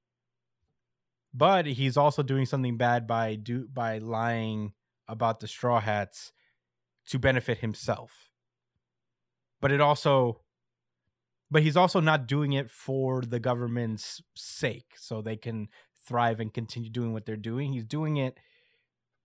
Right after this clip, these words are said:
f-, probably to get them off his back a little, and also to get some money for his own publication, so he can continue to be profitable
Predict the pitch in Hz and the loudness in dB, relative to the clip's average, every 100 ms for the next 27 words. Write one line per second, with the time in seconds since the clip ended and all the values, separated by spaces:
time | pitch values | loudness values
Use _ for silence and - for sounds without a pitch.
0 | _ - - - _ _ - 147 165 202 | _ -20 -18 -18 _ _ -4 -2 0 -2
1 | - 175 208 202 190 185 - 160 131 160 | 0 0 0 2 4 4 4 0 0 -2
2 | 185 202 208 226 202 131 - 131 143 - | -2 -4 -4 -4 -6 -8 -2 0 0 0
3 | 151 147 147 135 - 123 120 117 120 110 | 2 2 0 -6 -10 -4 -4 -2 -2 -2
4 | 95 - _ _ _ _ _ _ - - | -4 -12 _ _ _ _ _ _ -10 -2
5 | 123 127 127 123 123 117 110 113 - 113 | 0 2 0 2 0 -2 -4 -6 -6 -12
6 | 107 113 107 - 113 120 113 107 110 - | -8 -10 -10 -14 -12 -10 -10 -10 -14 -12
7 | 113 - 110 107 104 | -12 -12 -14 -14 -14